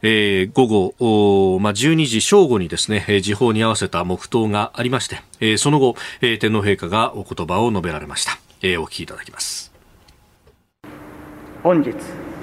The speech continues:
Speaker 2: 戦没者を追悼し、平和を祈念する日にあたり、全国戦没者追悼式に臨み、先の大戦においてかけがえのない命を失った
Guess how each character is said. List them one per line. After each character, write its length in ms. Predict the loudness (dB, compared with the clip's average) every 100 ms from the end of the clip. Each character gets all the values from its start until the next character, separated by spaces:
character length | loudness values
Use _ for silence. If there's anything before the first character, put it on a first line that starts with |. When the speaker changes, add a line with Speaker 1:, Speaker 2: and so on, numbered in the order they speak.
| -14 -16 -16 -4
Speaker 2:
戦 260 | 2 2
没 160 | 2 0 2
者 100 | 2
を 60 | 4
追 200 | 4 4
悼 220 | 4 2
し、 60 | 2 -6 -12 -12 -14 -16 -16 -18 -6 2
平 180 | 4
和 140 | 4 2
を 100 | 2 0
祈 100 | 2
念 200 | 4 4
す 180 | 4 0
る 60 | 0
日 160 | 0
に 160 | 0 0
あ 80 | 0
た 160 | 0
り、 80 | -2 -6 -14 -18 -18 -20 -20 -20 -20 -20 -20 -2
全 200 | 2 2
国 140 | 0 -2 -6 -12 -16 -18 -20 -2
戦 160 | 2 4
没 180 | 2 0
者 200 | 0 0 2
追 200 | 2 2
悼 280 | 4 4 2
式 160 | -2
に 140 | 0 0
臨 320 | -2 -4 -6
み、 60 | -10 -16 -18 -18 -18 -20 -20 -20 -20 -20 -8 -4
先 240 | 0 4
の 100 | 4
大 240 | 4 0
戦 240 | 2 4 6
に 100 | 6
お 120 | 4
い 20 |
て 240 | 2 -2 -4 -8 -12 -14 -16 -16 -16 -8
か 140 | -2
け 100 | 2
が 160 | 4 4
え 60 |
の 120 | 4 2
な 180 | 2
い 40 | 0 -4 -10 -4 2
命 380 | 4 2 4 4
を 80 |
失 280 | 4 4 0
っ 160 | 0 0
た 220 | 0 0